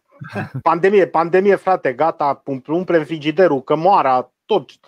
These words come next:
Speaker 2: Mai pune și pe balcon potoale, așa, și după aceea”,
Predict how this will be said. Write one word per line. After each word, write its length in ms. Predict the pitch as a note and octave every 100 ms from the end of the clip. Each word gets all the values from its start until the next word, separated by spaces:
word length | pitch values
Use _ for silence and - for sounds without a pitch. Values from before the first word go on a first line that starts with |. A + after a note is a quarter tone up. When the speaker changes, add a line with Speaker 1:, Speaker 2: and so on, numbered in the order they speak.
| _ _
Speaker 2:
Mai 140 | - D#3
pune 200 | G#3 F#3+
și 60 | -
pe 120 | F#3
balcon 760 | E3+ D#3 - G3+ D3+ C3 A2 _ _ _ _ _ _ _
potoale, 440 | D3 D#3 G3+ E3 C3
așa, 320 | B2 F#3+ G#3
și 180 | - E3
după 200 | F3+ F3+
aceea”, 600 | F3+ G#3+ A3 A3 G#3+